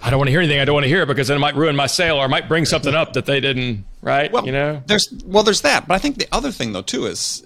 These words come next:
Speaker 2: that the reason they don't ask follow-up questions is they've been trained and that these are the questions we ask, right?
Speaker 1: Ah.
Speaker 2: Whether they're formally scripted or they've listened to peers ask them, they're listening to recordings of their, their peers, other sellers, "These are questions. Oh, these are questions.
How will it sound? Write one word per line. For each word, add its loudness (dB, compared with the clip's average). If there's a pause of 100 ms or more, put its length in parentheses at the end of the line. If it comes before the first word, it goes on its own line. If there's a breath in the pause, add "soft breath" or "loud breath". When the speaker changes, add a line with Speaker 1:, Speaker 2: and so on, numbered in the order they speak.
(180)
Speaker 2:
that 0 (380)
the -6
reason -4
they -2
don't -2
ask -6
follow-up -4
questions -10
is -10 (840 soft breath)
they've 0
been -4
trained -6
and -6 (680 soft breath)
that -2 (240)
these -2
are -4
the -6
questions -4
we -2
ask, -8
right? -6
Speaker 1:
Ah. -10
Speaker 2:
Whether -2
they're -4
formally 0
scripted -4
or -6
they've -8
listened -4
to -8
peers -6
ask -6
them, -10
they're -6
listening -8
to -14
recordings -6
of -8
their, -8 (200)
their -6
peers, -4
other -6
sellers, -4
"These -6
are -6
questions. -10
Oh, -6
these -10
are -12
questions. -12